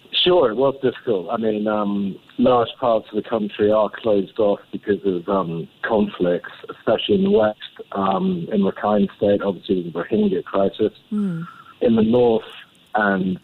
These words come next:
Speaker 1: in the east, up against the border with China, there's also significant fighting between ethnic minority armies looking for autonomy and the Burmese army. So it is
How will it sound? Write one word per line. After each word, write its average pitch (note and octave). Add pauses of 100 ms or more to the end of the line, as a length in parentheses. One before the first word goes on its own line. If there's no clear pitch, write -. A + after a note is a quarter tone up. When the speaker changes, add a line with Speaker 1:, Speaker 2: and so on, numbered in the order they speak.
Speaker 1:
in G3+
the F3+
east, A2 (220)
up G#2
against G2+
the -
border G2+
with E2 (100)
China, G2 (300)
there's G#2
also G2 (120)
significant G2 (320)
fighting G2
between F#2 (400)
ethnic A2+
minority G2+
armies G2
looking G2
for F#2
autonomy G2 (160)
and G#2+
the G2
Burmese A2+
army. F#2 (360)
So D#3
it C3
is D3+